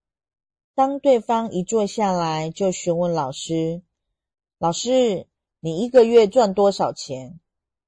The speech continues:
？”“我一个月少说也有二十万台币。”“我家跟我女朋友的家都是靠我养的。”难道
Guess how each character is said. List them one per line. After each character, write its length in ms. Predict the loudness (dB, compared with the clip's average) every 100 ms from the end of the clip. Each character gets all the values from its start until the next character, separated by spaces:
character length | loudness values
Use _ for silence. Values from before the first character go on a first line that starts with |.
| _ _
？”“我 140 | 0 2
一 140 | 2
个 180 | 4 4
月 240 | 6 6
少 300 | 6 2 0
说 240 | 0 0 2
也 160 | 4
有 80 | 4
二 240 | 4 2
十 180 | 0 0
万 300 | 2 4 2
台 240 | -4 -6 -4
币。 340 | -4 -6 -8 _ _ _ _ _ _ _ _ _
”“我 120 | -2 0
家 380 | 6 6 6 -4
跟 120 | -2 4
我 120 | 4
女 180 | 2 0
朋 180 | 0
友 140 | 4 6
的 100 | 4
家 420 | 2 0 0 -6 _
都 160 | 0
是 160 | 0 -6
靠 240 | 0 0
我 160 | 2 0
养 280 | -2 -8 -8
的。” 200 | -10 -10 _ _ _ _ _ _ _ _ _ _ _ _ _ _ _ _
难 240 | -6 -4
道 460 | -2 0 -2 -6